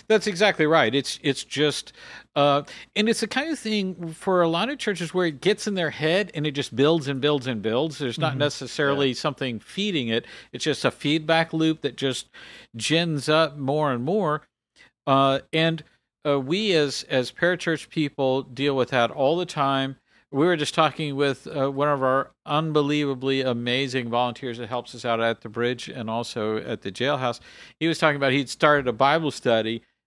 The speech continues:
Speaker 1: uh, and he had,
Speaker 2: <laughs>
Speaker 1: he had been in a, a large membership church. He started a Bible study, and it was great. The people just loved his Bible study and come over to the house and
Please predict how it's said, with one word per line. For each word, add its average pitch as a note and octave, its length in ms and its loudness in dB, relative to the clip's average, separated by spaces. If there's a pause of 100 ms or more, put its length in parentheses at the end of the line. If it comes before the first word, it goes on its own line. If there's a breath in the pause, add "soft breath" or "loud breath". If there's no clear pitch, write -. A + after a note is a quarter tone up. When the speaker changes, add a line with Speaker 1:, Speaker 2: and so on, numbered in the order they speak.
(100)
Speaker 1:
uh, A#2+ 260 2
and A#2+ 80 0
he D3 120 2
had, D#3+ 280 -4
Speaker 2:
<laughs> - 60 -6
Speaker 1:
he D#3+ 100 8
had D3 180 6
been F3 220 6
in D3+ 140 2
a, C#3 240 4
a C3+ 120 2
large C#3+ 320 4
membership C3+ 400 0
church. C3+ 280 0
He B2+ 100 -2
started C3+ 260 4
a A#2+ 40 2
Bible B2+ 260 4
study, B2 360 0
and C3+ 100 -6
it B2 40 0
was G#2+ 220 -4
great. B2+ 460 2
The B2+ 60 -2
people C3 220 -2
just A2+ 240 -8
loved C#3+ 600 6
his C3 120 0
Bible C3 380 0
study B2 340 -4
and A2+ 100 -8
come B2 200 -4
over B2+ 140 -2
to B2 60 -4
the A#2 120 0
house B2 400 2
and A#2 180 -6